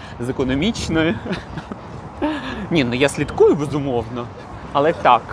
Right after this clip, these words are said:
одним оком на піввуха. Сум.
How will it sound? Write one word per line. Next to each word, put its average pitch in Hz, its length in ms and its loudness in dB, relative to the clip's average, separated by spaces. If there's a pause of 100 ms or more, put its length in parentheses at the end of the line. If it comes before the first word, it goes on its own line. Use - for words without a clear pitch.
(240)
одним 156 420 0
оком 202 440 6 (580)
на 147 100 2
піввуха. 151 720 0 (1800)
Сум. 196 440 2